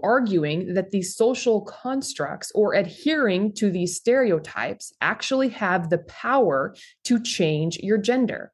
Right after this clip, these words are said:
This brings me to the next comment that I want to address. And I'm actually gonna read the comment, um,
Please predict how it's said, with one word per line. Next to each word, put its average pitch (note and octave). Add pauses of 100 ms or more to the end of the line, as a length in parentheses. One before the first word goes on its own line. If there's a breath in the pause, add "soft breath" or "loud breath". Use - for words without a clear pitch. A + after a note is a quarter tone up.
(540 loud breath)
This A#3
brings B3+
me C#4+
to B3
the A3
next F3
comment F3
that D#3
I D3+
want D#3
to F#3
address. E3+
And F3+
I'm -
actually A3+
gonna F#3+
read D3+
the F3
comment, D#3+
um, D#3